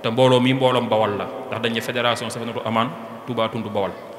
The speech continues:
Kon ñoom ci liggéey bi lañ bokk. Kon ñu leen di woo ci liggéey bi, comme ni ko sëñ Ibrahima defee ak ñenn ku mel ni sëñ Ngañ,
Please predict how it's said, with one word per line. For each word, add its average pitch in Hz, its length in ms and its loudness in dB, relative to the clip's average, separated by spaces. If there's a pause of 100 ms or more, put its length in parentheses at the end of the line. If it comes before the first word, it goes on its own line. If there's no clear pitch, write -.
(360)
Kon 113 160 0
ñoom 131 320 4
ci 156 100 0
liggéey 147 260 6
bi 123 100 2
lañ 113 180 0
bokk. 101 180 0 (760)
Kon 120 120 -2
ñu 131 160 -2
leen 143 160 0
di 135 180 0 (640)
woo 131 400 2
ci 160 100 -2
liggéey 139 280 2
bi, - 100 -6 (580)
comme 147 140 -2
ni 156 60 -2
ko 160 80 -8
sëñ 156 160 -8
Ibrahima 131 280 0
defee 127 240 -4
ak 117 120 -8
ñenn 135 300 -2
ku 135 80 -10
mel 135 120 -4
ni 139 60 -4
sëñ 139 180 -4
Ngañ, 131 160 0